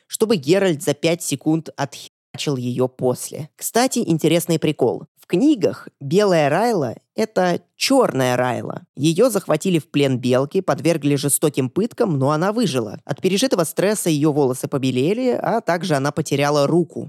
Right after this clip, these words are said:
И всего этого нет в игре.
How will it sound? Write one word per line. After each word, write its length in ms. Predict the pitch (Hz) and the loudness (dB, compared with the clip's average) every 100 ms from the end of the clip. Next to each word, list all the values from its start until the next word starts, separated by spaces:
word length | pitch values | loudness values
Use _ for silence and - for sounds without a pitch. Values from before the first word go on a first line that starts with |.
| - | -10
И 380 | - 233 240 214 | -2 2 2 2
всего 400 | - 170 156 139 | 0 2 4 4
этого 840 | 160 208 220 208 190 180 175 175 - | 4 2 2 2 2 2 0 -2 -6
нет 320 | - 139 139 143 | -2 2 2 0
в 80 | |
игре. 340 | 135 160 139 | 0 2 2